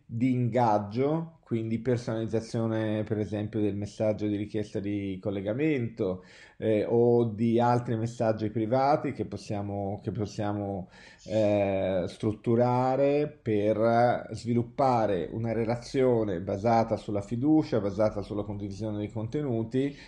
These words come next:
per arrivare poi a una, mm, conversazione di natura commerciale che sposterà l'attenzione al di fuori di LinkedIn per generare poi un appuntamento telefonico o un incontro di persona.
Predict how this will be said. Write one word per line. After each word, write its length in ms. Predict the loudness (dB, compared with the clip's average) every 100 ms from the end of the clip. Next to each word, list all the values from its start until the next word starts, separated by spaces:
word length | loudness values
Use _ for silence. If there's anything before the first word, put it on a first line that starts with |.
| -4
per 120 | 2
arrivare 420 | 4 6 4 4 2
poi 480 | 0 2 4 2 2
a 420 | -2 -4 -4 -6 -12 -20 -6
una, 720 | -2 0 0 0 0 -2 -6
mm, 580 | -6 -4 -6 -6 -8 -8 -6
conversazione 1040 | -2 0 0 0 -4 -2 -2 0 0 -2
di 80 | -2
natura 360 | -4 -4 -2 -2
commerciale 920 | -2 0 -2 -2 -2 2 2 2 0
che 100 | -4
sposterà 480 | -10 -10 -2 2 2
l'attenzione 1200 | 2 -2 -2 -4 -4 -2 0 0 -2 -2 -4 -12 -10
al 120 | -4
di 100 | -2
fuori 260 | 0 0 2
di 120 | 2
LinkedIn 720 | 0 -4 -4 -4 -2 -4 -4
per 140 | -6 -6
generare 520 | -6 -2 0 0 -2
poi 160 | -4 -4
un 80 |
appuntamento 600 | -4 -6 -8 -6 -8 -6 -4
telefonico 720 | -2 -4 -6 -8 -8 -6 -8
o 200 | -8 -8
un 100 | -8
incontro 400 | -10 -12 -12 -12
di 60 |
persona. 600 | -12 -12 -14 -12 -10 -12